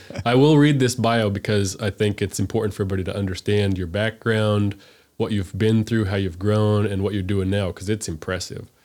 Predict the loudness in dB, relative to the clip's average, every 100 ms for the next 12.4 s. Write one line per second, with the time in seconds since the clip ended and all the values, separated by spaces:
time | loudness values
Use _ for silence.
0 | _ _ -8 -6 -4 -4 0 2 2 2
1 | 2 0 0 -2 0 0 0 0 0 2
2 | 0 0 -6 -20 _ -4 0 2 2 0
3 | 0 2 2 2 -2 0 0 0 -2 0
4 | 0 0 -2 -2 -2 -2 -6 -14 -14 _
5 | _ -4 0 2 2 0 0 0 0 -2
6 | -6 -8 -14 _ _ -8 -6 0 2 4
7 | 4 2 2 0 2 0 0 0 -2 0
8 | -6 -6 -20 -20 -8 0 4 4 4 4
9 | 6 4 2 2 2 2 0 -2 0 2
10 | 4 4 2 -2 -2 0 2 0 0 2
11 | 2 2 -2 0 0 0 0 0 2 2
12 | 0 0 -2 -6